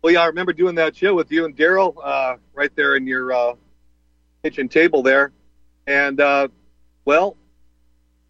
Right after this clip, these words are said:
uh, I suffered, uh, you know, a similar fate in all this with, uh, the same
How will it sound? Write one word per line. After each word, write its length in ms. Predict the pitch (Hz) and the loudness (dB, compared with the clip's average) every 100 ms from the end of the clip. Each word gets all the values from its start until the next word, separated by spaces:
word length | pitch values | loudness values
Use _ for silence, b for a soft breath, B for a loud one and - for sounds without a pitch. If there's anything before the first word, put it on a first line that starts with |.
| _ _ | _ _
uh, 220 | 139 131 127 | 0 0 2
I 140 | 160 | -2
suffered, 500 | - 170 165 165 143 | 0 -2 0 0 0
uh, 300 | 147 143 139 131 _ _ _ _ | -2 0 -4 -8 _ _ _ _
you 60 | 143 | -4
know, 200 | 143 135 | -2 -2
a 60 | |
similar 400 | - 175 156 143 | -2 -2 2 0
fate 340 | - 160 185 - | 2 2 2 0
in 100 | 143 | -2
all 180 | 143 143 | 0 2
this 320 | 151 165 - | 2 0 -4
with, 260 | 135 131 - | -4 -4 0
uh, 160 | 135 127 | 0 0
the 100 | 127 | 0
same 460 | - 143 143 135 | 2 2 0 -4